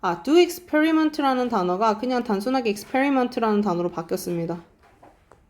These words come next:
이게 지금 would까지 합쳐서 이 번은 가야 돼요. would experiment. 실험을 하곤 했다. 과거의 습관을 설명하는 게 그냥 실험했었다. 이렇게 바뀌었고,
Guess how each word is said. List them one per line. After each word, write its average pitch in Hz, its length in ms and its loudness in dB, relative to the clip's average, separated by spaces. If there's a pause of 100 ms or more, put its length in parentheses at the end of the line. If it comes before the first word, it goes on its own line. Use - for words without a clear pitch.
(1000)
이게 208 220 4
지금 208 180 4
would까지 247 520 2
합쳐서 320 460 0
이 185 160 0
번은 190 260 0
가야 180 280 0
돼요. 170 320 0
would 202 320 0
experiment. 180 800 -4
실험을 226 360 0
하곤 302 360 0
했다. 247 460 2
과거의 214 360 2
습관을 262 440 -4
설명하는 202 480 0
게 269 140 -4
그냥 262 340 0
실험했었다. 214 720 -2 (380)
이렇게 196 280 -2
바뀌었고, 220 680 0